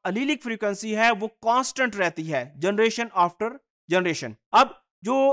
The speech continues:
हमने एग्जांपल पढ़ी इसके अंदर जीनोटाइप तीन हैं, यानी कैपिटल A, कैपिटल A, कैपिटल A, स्मॉल a जो कि heterozygous है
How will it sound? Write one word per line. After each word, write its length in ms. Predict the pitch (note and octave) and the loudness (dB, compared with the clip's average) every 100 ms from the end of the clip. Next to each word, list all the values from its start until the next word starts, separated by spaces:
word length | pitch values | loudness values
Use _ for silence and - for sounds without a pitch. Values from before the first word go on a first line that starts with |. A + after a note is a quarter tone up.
| G#3 | 2
हमने 280 | A3 A#3 B3 | -2 0 -2
एग्जांपल 520 | B3 F3 G#3+ A#3 D4 | -2 2 2 4 2
पढ़ी 280 | C4 A3 B3 - _ _ - | 4 0 0 -10 _ _ -6
इसके 280 | - - | -4 2
अंदर 400 | B3+ A3 A#3+ C4 - _ _ C3+ | 2 4 4 2 0 _ _ -14
जीनोटाइप 680 | D3 C4+ D4+ B3 A#3+ C4+ - _ - | -2 4 4 6 4 4 -10 _ -4
तीन 420 | D4 D4+ A3 D#3+ - | 2 2 0 -6 -8
हैं, 340 | F3 F3 B2+ C3+ - | -2 0 0 -8 -6
यानी 180 | E3+ G3 | -2 -2
कैपिटल 400 | G#3 G3+ - C4 | 2 0 2 2
A, 120 | C4 | 4
कैपिटल 380 | C4 B3+ B3+ C4+ | 2 -2 0 2
A, 140 | C#4 D4+ _ _ - | 2 0 _ _ 0
कैपिटल 360 | F#3+ A#3 B3+ | 0 2 2
A, 140 | C4+ C4+ | 2 2
स्मॉल 360 | B3+ B3+ B3+ | 2 6 6
a 160 | C4+ C#4 D#4 - | 6 2 2 -10
जो 60 | E3 | -8
कि 100 | F3+ | -4
heterozygous 600 | F#3 B3 C4 B3+ C4 C4+ | -2 0 2 4 2 0
है 140 | C#4 | -2